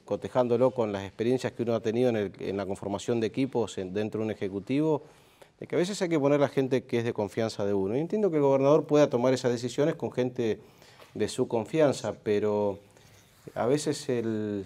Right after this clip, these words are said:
el dar otras posibilidades, el abrir el juego, hablando vulgarmente,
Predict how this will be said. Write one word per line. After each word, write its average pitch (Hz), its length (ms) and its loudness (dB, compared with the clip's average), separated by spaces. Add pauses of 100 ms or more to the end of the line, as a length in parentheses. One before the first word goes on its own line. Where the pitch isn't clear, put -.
(140)
el 101 160 -6
dar 135 160 4
otras 139 380 -2
posibilidades, 120 880 0
el 101 80 -4
abrir 110 260 -2
el 117 140 0
juego, 123 500 2
hablando 110 340 0
vulgarmente, 113 880 0